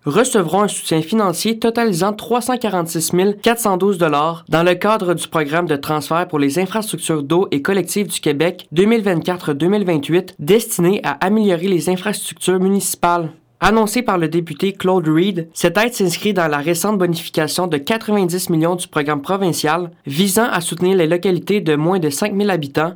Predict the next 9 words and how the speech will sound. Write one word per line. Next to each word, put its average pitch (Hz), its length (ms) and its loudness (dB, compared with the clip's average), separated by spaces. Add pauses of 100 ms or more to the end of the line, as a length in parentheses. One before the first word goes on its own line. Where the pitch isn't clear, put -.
dans 151 120 2
leurs 170 160 2
projets 180 320 0
culturels, 185 640 0 (100)
communautaires, 175 720 2
sportifs 214 720 -2
ou 202 100 0
de 196 80 2
loisirs. 160 580 2